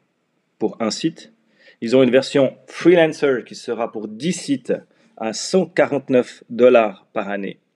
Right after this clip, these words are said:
Et la version agency pour un nombre de sites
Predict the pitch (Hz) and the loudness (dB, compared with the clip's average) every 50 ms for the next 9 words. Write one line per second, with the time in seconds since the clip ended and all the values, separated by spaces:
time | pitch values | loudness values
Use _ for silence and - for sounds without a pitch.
0 | _ _ _ _ _ _ _ - _ _ _ - 117 127 131 123 135 127 - - | _ _ _ _ _ _ _ -20 _ _ _ 0 4 4 4 4 2 -4 -6 -6
1 | - 135 113 - _ _ - 151 165 160 127 143 139 135 131 - 131 123 98 _ | -6 -6 -6 -8 _ _ -8 -6 -6 -4 -4 -4 -6 -6 -8 -10 -12 -14 -14 _
2 | _ _ _ _ _ _ _ _ _ _ - 120 117 120 120 127 127 127 107 95 | _ _ _ _ _ _ _ _ _ _ -6 -4 -4 -2 -2 -2 -2 -2 -4 -2
3 | 113 120 110 110 110 110 - - 117 - - | -2 -2 -2 -2 -6 -8 -12 -14 -16 -16 -18